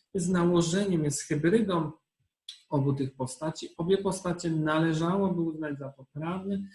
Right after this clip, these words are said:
natomiast, no, rzeczywiście w arkuszach pojawiają się raczej wzory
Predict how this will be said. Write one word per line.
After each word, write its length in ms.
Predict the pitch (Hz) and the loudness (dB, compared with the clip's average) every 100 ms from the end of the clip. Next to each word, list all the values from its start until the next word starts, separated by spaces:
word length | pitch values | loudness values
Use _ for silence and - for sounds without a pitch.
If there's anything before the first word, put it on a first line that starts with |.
| - - - | -20 -20 -2
natomiast, 520 | 151 165 185 185 170 | -2 2 2 2 2
no, 340 | 180 175 170 _ - _ 147 | 4 2 0 _ -20 _ 0
rzeczywiście 720 | 156 - 175 175 190 - 180 | 0 2 0 2 0 2 4
w 60 | |
arkuszach 680 | 165 165 175 175 180 170 - | 4 2 0 -2 0 -2 0
pojawiają 600 | 170 165 156 160 160 160 | 2 4 4 2 2 0
się 240 | 156 160 151 | -2 -2 0
raczej 460 | 156 160 170 160 | 0 0 0 0
wzory 800 | 156 143 151 170 175 160 156 | 0 -4 0 2 4 2 0